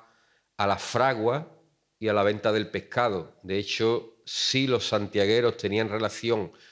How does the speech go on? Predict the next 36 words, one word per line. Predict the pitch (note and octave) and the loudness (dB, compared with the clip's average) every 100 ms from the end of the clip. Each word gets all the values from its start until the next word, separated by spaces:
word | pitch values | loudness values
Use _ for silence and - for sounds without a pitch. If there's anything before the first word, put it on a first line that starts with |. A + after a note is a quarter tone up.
| _ - | _ -2
con | G2 | 2
la | F#2+ | 2
gente | F2+ G#2+ G#2+ G#2 | 2 -2 -2 -2
de | G#2 | 0
Lebrija | G#2 G#2 C3 A2 | 0 0 -2 -2
y | G2+ G2+ | -2 -4
Utrera, | F#2+ B2 A#2 B2 - _ _ _ _ | 0 0 2 -2 -6 _ _ _ _
la | - G2+ G2+ | -6 0 2
gente | F#2 G#2 G2+ A2 G2+ | 2 0 0 0 4
de, | G#2+ G#2 G2+ G2+ G2+ F#2 - _ | 4 4 4 2 0 -4 -12 _
de | - F#2+ F#2+ | -20 -6 -2
la | F#2+ F#2+ | 0 0
Plazuela | F2+ F#2+ - A2+ A#2 | 0 -2 2 2 4
de | A#2+ | 2
Jerez | A#2+ B2+ B2+ B2+ | 2 2 0 -2
tenían | G#2+ G#2 G#2+ | -4 -2 -2
relación | A2+ A#2 - A2+ A#2 | -2 -2 -2 -2 0
más | A#2 G#2 | 0 0
bien | A2+ A2+ A#2 - - _ | 0 -2 -6 -18 -20 _
con | - G#2 | -2 0
la | G2 | 2
gente | G2+ G2+ A2+ | 0 0 0
de | |
los | A2+ F#2 | 0 -2
puertos. | - D3+ G#2 - D#2 - _ _ _ _ _ - | 2 2 0 -6 -14 -16 _ _ _ _ _ -8
El | F2 | -4
negro | F2+ F#2+ F#2+ | 0 0 0
del | F2 D#2 | -2 -2
puerto | - A#2 - A2 | -2 -2 -2 -2
era | G#2 G2 F2+ | 0 0 -2
primo | F#2+ F#2+ F#2 | -4 -2 -2
del | F#2 | -2
viejo | F#2 F2 | -2 -2
Agujeta, | E2+ E2+ A#2 B2+ A#2 A2 A2 - _ _ _ | -2 -2 -2 0 0 -2 -2 -8 _ _ _
y | - A2+ | -8 -6
bueno, | C3 G#3+ | -6 -8